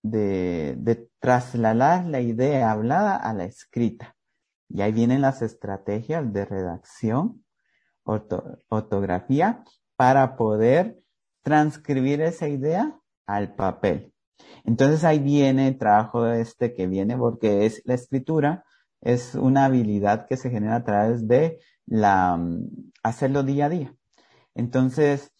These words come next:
eh, es más fácil que alguien que lo haga todos los días pueda escribir un manu-, un, un manuscrito en ese tipo de contexto de que es investigación científica,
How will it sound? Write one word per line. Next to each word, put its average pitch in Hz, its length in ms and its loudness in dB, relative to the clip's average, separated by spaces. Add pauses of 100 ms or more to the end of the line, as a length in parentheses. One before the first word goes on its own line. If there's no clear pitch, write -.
(500)
eh, 120 520 2
es 139 220 -2
más 151 220 -2
fácil 143 600 -2 (480)
que 113 200 4
alguien 123 320 4
que 135 100 0
lo 110 80 0
haga 120 240 2
todos 131 160 2
los 127 160 -2
días 131 220 -4
pueda 127 180 0
escribir 113 400 -4
un 117 80 0
manu-, 123 320 -4
un, 123 280 4
un 131 140 2
manuscrito 131 720 -2
en 107 320 0
ese 107 320 -2
tipo 120 460 0
de 113 180 2
contexto 113 1000 -2
de 110 220 0
que 92 200 2
es 95 120 -4
investigación 110 640 -2
científica, 131 640 -4